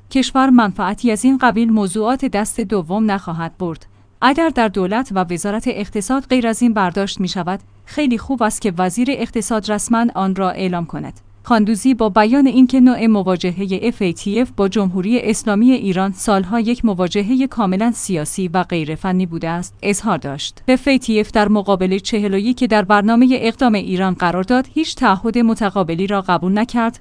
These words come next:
و متعهد نشد که پس از پذیرش آن شروط،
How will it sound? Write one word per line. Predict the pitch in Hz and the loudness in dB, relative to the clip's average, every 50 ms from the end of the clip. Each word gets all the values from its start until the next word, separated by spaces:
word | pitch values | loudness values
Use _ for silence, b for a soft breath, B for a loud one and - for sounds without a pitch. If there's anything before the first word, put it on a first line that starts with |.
| - - | -4 -2
و | 196 196 | 0 2
متعهد | 190 196 196 - 220 180 170 185 196 185 - 240 | 2 0 0 0 0 0 0 -2 -2 0 2 2
نشد | 247 - - 214 190 185 - - - | 2 2 0 -2 -4 -4 -6 -6 -2
که | 226 214 | -2 -2
پس | - 277 302 - 294 | 0 0 -2 0 -2
از | 285 277 - | -2 -2 0
پذیرش | 240 233 190 226 233 247 247 - | -2 -2 0 0 -2 -2 0 -2
آن | 233 - - 214 214 | -2 -2 0 0 -2
شروط، | - - 202 175 175 170 147 - | -2 -2 -2 -2 -2 -2 -4 -8